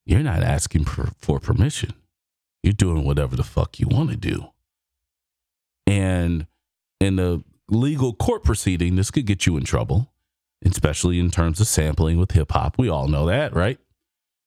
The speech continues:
But what I want you to think about is that quote, "Good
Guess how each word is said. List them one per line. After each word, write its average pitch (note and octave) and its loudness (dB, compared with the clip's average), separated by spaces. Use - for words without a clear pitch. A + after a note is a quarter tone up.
But F#2 6
what G2 0
I F#3+ -2
want G3 -2
you C#3+ 2
to F#2 0
think G2 -2
about - -4
is F2 2
that F2+ 2
quote, - -4
"Good E3 0